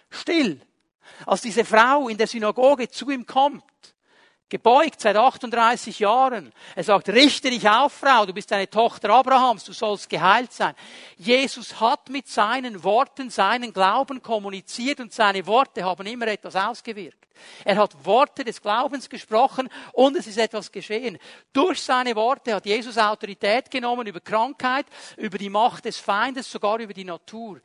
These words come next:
Und wir sind genauso aufgefordert. Wenn Jesus nämlich sagt, du kannst die Stelle aufschreiben, Mark-, Mar-, Markus elf, Vers zweiundzwanzig, wenn Jesus seinen Jüngern sagt, „Habt den Glauben Gottes.“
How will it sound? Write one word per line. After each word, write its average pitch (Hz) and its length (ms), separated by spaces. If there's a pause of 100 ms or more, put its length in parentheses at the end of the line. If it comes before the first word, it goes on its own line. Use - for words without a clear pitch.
(200)
Und 180 320
wir 262 180
sind 226 320
genauso 233 800
aufgefordert. 247 840
Wenn 175 140
Jesus 262 320
nämlich 240 340
sagt, 269 400
du 202 40
kannst 190 280
die 180 80
Stelle 190 420
aufschreiben, 202 520
Mark-, 180 360
Mar-, 165 240
Markus 185 380
elf, 220 280
Vers 170 260
zweiundzwanzig, 208 760 (460)
wenn 226 140
Jesus 247 320
seinen 233 260
Jüngern 262 320
sagt, 220 420
„Habt 240 380
den 233 140
Glauben 214 480
Gottes.“ - 560